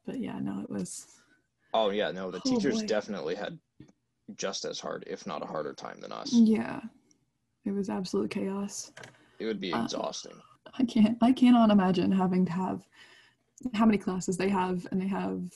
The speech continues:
Speaker 1: all these students trying to get their work done and kind of yelling at them in the kindest way possible. We're, <laughs> we just wanna make sure we know what's going on. We're not gonna fail.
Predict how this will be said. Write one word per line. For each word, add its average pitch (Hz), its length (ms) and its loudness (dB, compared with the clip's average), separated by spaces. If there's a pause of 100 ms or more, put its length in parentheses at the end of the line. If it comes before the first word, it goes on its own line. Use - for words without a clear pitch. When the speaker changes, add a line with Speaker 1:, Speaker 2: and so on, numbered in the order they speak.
(300)
Speaker 1:
all - 80 0
these 190 140 4
students 196 340 -2
trying 185 340 -2
to 180 220 -2 (120)
get - 180 -2
their 185 100 0
work 180 220 0
done 180 160 -2
and 180 260 -4
kind 180 140 -4
of 180 80 -4
yelling 196 320 -2
at 208 140 -4
them 233 400 2 (240)
in 190 260 0
the 190 100 2
kindest 277 320 6
way - 80 0
possible. - 380 -6
We're, 202 220 0 (420)
<laughs> - 420 -20
we 233 80 6
just 240 200 4
wanna 220 180 6
make 190 160 0
sure 185 160 0
we 185 80 2
know 180 100 2
what's 175 140 0
going 175 200 -4
on. 185 180 -2
We're 185 80 -2
not 175 140 -4
gonna 175 120 -4
fail. 185 500 0